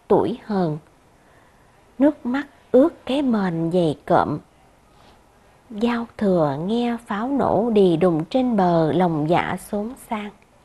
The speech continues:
Chị ra ngồi ở mũi đò, nhìn màu đêm buồn bã.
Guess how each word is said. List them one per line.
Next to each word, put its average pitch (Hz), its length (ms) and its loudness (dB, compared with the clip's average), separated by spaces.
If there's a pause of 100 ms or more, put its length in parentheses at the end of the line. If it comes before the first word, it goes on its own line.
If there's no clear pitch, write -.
(1080)
Chị 220 180 4
ra 302 180 -4
ngồi 208 440 0
ở 196 140 0
mũi 214 340 0
đò, 180 460 -2 (560)
nhìn 185 380 2
màu 170 280 -2
đêm 254 360 -2
buồn 165 320 0
bã. 160 320 -4